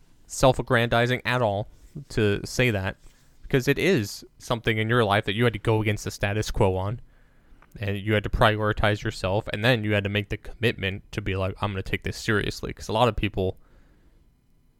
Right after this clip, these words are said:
don't take that extra step. Like, maybe they even get into therapy, but they don't do the work, the extra work of really digging into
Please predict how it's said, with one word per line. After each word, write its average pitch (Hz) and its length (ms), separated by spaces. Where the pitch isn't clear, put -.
don't 107 320
take 120 220
that 104 240
extra - 360
step. - 340
Like, 110 180
maybe 113 380
they 110 140
even 107 240
get 107 200
into 113 280
therapy, 143 540
but 110 120
they 104 100
don't 107 300
do 101 220
the 95 160
work, 92 560
the - 160
extra - 360
work 95 460
of 101 200
really 98 400
digging 104 360
into 95 680